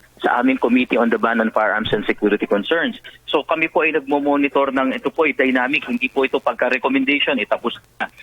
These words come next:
Inaasahan po natin na maglalabas na po kami ng deklarasyon sa mga susunod na araw, ano-ano ang kategorya ng ating iba't ibang bayan at lungsod sa areas of concern. So hintayin po natin ito, ilalabas po namin ito ng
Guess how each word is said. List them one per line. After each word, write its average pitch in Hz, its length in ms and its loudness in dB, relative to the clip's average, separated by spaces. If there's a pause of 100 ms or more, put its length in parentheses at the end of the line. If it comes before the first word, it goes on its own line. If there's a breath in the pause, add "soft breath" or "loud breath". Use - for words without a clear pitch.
(180 loud breath)
Inaasahan 170 560 -2
po 165 100 2
natin 156 380 0
na - 20 0
maglalabas 135 540 0
na 139 80 -4
po 127 160 -4
kami 131 240 0
ng 123 100 2
deklarasyon 120 540 -2
sa 120 80 -2
mga 113 160 0
susunod 117 400 -4
na 113 80 0
araw, 143 320 0 (320 loud breath)
ano-ano 170 480 0
ang 139 80 -4
kategorya 139 560 0
ng 123 100 0
ating 127 300 0
iba't 120 160 -2
ibang 120 240 -2
bayan 110 320 0
at - 80 -20
lungsod 110 320 -2
sa - 80 -2
areas 104 320 -2
of 98 160 -8
concern. 95 400 -4
So 110 160 0 (160)
hintayin 143 400 0
po 151 80 2
natin 143 320 0
ito, 160 240 0 (240)
ilalabas 135 560 -2
po 131 80 2
namin 117 320 0
ito 104 160 -2
ng 101 80 0